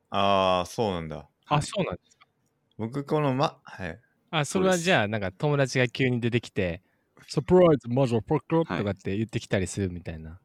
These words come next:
Speaker 2: そんな感じですか？あ、
Speaker 3: あ、
Speaker 2: わかりました。
Speaker 3: そうです。<laughs> それも、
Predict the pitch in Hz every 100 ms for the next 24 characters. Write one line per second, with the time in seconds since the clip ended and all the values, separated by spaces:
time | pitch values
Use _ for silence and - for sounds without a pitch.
0 | _ - - 113 107 110 107 - - -
1 | _ _ _ 139 110 _ - 127 120 113
2 | 104 - - - - - 233 - - _
3 | - 165 165 170 156 117